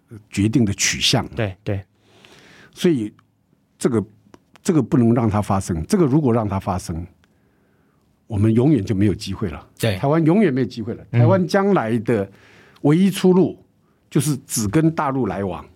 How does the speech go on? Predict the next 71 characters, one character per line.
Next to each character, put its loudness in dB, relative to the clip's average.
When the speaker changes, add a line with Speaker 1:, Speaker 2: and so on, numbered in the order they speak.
Speaker 2:
嗯。 -2
Speaker 1:
跟 -2
其 -6
他 2
国 -4
家 0
没 4
有 4
办 0
法 -4
来 -8
往。 -10
Speaker 3:
嗯。 0
Speaker 2:
所 0
以 0
老 0
师 -2
意 0
思 2
说， 0
如 4
果 4
我 2
们 0
无 0
法 0
加 0
入 4
C -2
P 4
T 2
P 2
P， 2
就 0
必 -2
须 2
被 -4
迫 0
我 -2
们 2
的 2
市 2
场 0
只 -2
能 2
走 -2
向 2
大 -2
陆， -2
而 0
不 -2
是 0
向 0
世 0
界 -2
走 -8
向。 -4
Speaker 1:
将 -2
来 2
我 0
们 4
的 2
依 4
赖， -4
Speaker 3:
这 0
是 0
有 0
根 0
据 -4
的 -2
吗？ -8